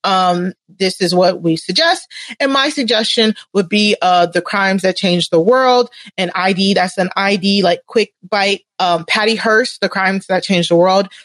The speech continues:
If you wanna go a little bit more in depth with the whole Stockholm syndrome, the co-, co-, coercion, the, the pretty rich heir-, heiress being, um, brainwashed into doing something, and then the trial that follows, like, was it her fault?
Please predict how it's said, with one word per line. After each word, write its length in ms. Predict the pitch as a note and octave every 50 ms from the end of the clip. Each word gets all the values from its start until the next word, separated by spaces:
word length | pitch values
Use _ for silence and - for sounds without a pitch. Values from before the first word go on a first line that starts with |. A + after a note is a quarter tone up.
| _ _ _ _ _ -
If 100 | G3+ G3
you 140 | G#3 G3+ G#3+
wanna 200 | A#3+ A#3+ A#3+ A3+
go 240 | A#3+ A#3+ A#3 A3+
a 40 | G#3+ G#3
little 220 | G#3 G#3+ G#3+ A3
bit 180 | G3+ A3 F#3+ G3
more 240 | G#3+ G#3 G#3 G3+
in 80 | F#3+ F#3+
depth 240 | F#3 G3 F#3+ G3 - -
with 160 | F3+ F3+ -
the 100 | - E3+
whole 160 | D#3+ F3 E3+
Stockholm 560 | D#3+ - - C4+ C4+ C4 C4 - C4+ A#3+ A#3+ A3+
syndrome, 560 | - - B3+ A#3 A#3 A3 A#3 A3+ A3+ A3 G#3
the 80 | F3
co-, 220 | E3+ - - B2+ -
co-, 260 | - - G3 - - _ -
coercion, 800 | - G3 F#3+ A3 B3+ C4 C4 B3+ G#3+ C4 A#3+ A#3 A#3 A#3 G#3+
the, 180 | F#3 F3+ F3 F3 _ _ _ _
the 280 | F3+ F3+ F3 E3 E3 _ _ _ _ _ _ _ _
pretty 360 | - - G#3+ A3 G#3 G#3+ G3+
rich 320 | G3 F#3 G3 F#3+ - - - - _
heir-, 220 | - B3 C4 C4 - -
heiress 460 | - B3 C4 C4 C4 C4 C4 B3+ - -
being, 480 | E3+ G#3 G3 F#3 F#3 F3+ F3+ F3+ F3+ - - - - - - F#3+ - -
um, 480 | F3+ F3 E3+ E3+ E3 E3 E3 E3 E3 - - _ _ _ _ _ _ -
brainwashed 600 | E3 F#3 G3+ G#3+ G#3+ G#3+ G#3 G3 F#3+ G3+ - -
into 180 | F3+ F3 - E3+
doing 320 | E3 C#4+ D4+ D4 C#4 C#4
something, 540 | - - C#4 C4 - - C#4 B3+ B3 A#3+ -
and 160 | F#3 G#3 G3
then 140 | G3 F#3+ F#3+
the 80 | F3 -
trial 460 | - - - A3 A3 A3+ A3 A3 G#3
that 160 | F#3+ F3+ E3
follows, 380 | - A#3 A#3 A#3+ A#3+ A#3+ A#3+ A3
like, 200 | G3 F3 - -
was 220 | F3+ G3+ A3 G3+
it 100 | A#3 A#3
her 200 | G#3+ A3+ A3 A3+
fault? 460 | A3+ - A#3 A#3 A#3 A3+ A3+ A3 -